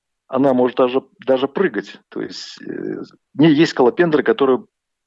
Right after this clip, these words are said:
способны прыгать на высоту там, порядка там, пятидесяти сантиметров легко. Это мы говорим о тропических видах, э,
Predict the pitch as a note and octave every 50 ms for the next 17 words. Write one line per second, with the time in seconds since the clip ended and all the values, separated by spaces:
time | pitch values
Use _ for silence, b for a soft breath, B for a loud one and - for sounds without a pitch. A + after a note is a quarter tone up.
0 | _ _ _ - - - - C3+ - - D3+ B2+ A#2+ G#2+ G2+ - D3 E3+ D#3 C#3+
1 | - - - A#2+ A#2 A2+ A2 G#2+ - - A2 - - D3 - A#2+ A2 G2+ G2+ A2+
2 | A#2 B2+ B2 - - A#2 - - G#2+ G2+ G2+ - A2+ A2 - C3+ B2 A2+ G#2+ -
3 | - - G2+ - - G2+ G2+ - A2 A2 G#2+ G2 G2 - - - - G#2 F#2+ -
4 | - - A#2+ G2 - - _ b b b b b b _ _ - - A2 - -
5 | A#2+ A2+ A2 G#2+ G#2+ A2+ A2+ A#2 A2+ G#2+ A2 G#2 - A#2 A2+ - B2 G#2+ - -
6 | - - - - A#2+ C#3 C#3 B2+ G2+ - - - - - G2 G2 G2 G#2 - -
7 | - - - G#2 G2+ G2+